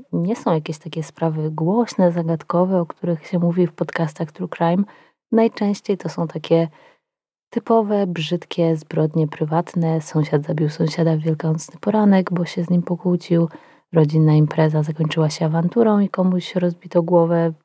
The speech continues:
Jakaś ekipa urządziła sobie tak zwane jajeczko, tylko za mało było tych jajeczek w stosunku do wódki i wszyscy się tak popili, że potem już nie pamiętali, co się działo, ktoś się pobił, ktoś zginął. Nie wiem, czy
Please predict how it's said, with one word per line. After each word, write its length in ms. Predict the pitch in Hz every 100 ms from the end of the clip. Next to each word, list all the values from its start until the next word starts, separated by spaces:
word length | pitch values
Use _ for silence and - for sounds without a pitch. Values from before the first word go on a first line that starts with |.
| _ _ _ _ _ 233
Jakaś 400 | 240 - 196 180
ekipa 380 | - 180 175
urządziła 500 | 165 160 165 165 165
sobie 240 | 156 165 160
tak 180 | 165 156
zwane 340 | 160 160 156
jajeczko, 800 | 165 165 165 175 - - 160 151 - -
tylko 520 | 170 156 165 156 151 -
za 120 | 165
mało 300 | 165 165 165
było 240 | 156 160 160
tych 200 | 156 165
jajeczek 400 | 160 165 165 -
w 40 |
stosunku 460 | - 156 175 - 165
do 140 | 160
wódki 560 | 151 156 - 160 - 277
i 60 |
wszyscy 380 | - 180 175 175
się 220 | 156 160
tak 240 | 156 170 156
popili, 580 | 165 156 170 170 170
że 320 | 160 160 156 156
potem 300 | 160 160 156
już 160 | 151 151
nie 100 | 160
pamiętali, 480 | 165 165 156 160 151
co 100 | 156
się 180 | -
działo, 340 | 151 180 180 160
ktoś 240 | - 160
się 200 | - 156
pobił, 420 | 151 156 160 156 151
ktoś 240 | - 165
zginął. 480 | 156 160 165 147 143 - _ _ _ _ _ _ _ _ _ _ _
Nie 120 | 262 285
wiem, 240 | 247 233 -
czy 320 | 190 180